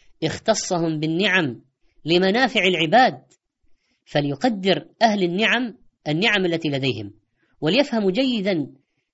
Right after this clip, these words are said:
لماذا يمكن أن يكون قد جعل الله هذه النعم عندهم. يقول: "أنا أعطي رواتب لأشخاص من ورائها فتحوا خمسين بيتا،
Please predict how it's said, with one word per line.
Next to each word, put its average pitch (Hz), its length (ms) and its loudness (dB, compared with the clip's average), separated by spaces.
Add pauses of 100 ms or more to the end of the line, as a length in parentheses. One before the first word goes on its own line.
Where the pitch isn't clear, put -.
(100)
لماذا 247 420 2
يمكن 262 440 2 (120)
أن 196 120 0
يكون 180 360 0
قد 147 260 -4
جعل 160 280 0
الله 147 420 -2
هذه 131 160 -2
النعم 131 340 -4
عندهم. 113 380 -6 (840)
يقول: 208 480 0 (800)
"أنا 233 180 2
أعطي 202 420 -2
رواتب 190 640 -2 (720)
لأشخاص 196 760 0 (440)
من 160 180 -2
ورائها 190 760 2 (760)
فتحوا 214 480 2
خمسين 208 500 0
بيتا، 143 340 -2